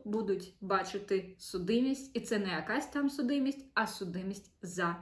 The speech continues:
диверсію. Тож, перш ніж погодитись на співпрацю зі спецслужбами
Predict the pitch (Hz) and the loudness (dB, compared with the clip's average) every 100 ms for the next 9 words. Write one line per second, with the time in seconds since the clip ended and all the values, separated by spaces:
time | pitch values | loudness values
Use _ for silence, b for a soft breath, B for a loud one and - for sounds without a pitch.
0 | - 175 160 156 - - - 220 208 - | -6 -4 -2 -4 -8 -16 -8 -6 -6 -2
1 | 320 320 - 262 - 285 247 277 262 220 | 2 2 2 0 0 0 2 4 4 2
2 | - 226 220 - 214 226 226 226 - 226 | 2 0 0 0 2 2 0 -2 -6 -4
3 | 233 233 233 - 214 208 208 208 - 214 | 0 0 0 0 0 2 0 -2 -6 -8
4 | - 233 226 220 220 220 | -2 0 0 -2 -2 -2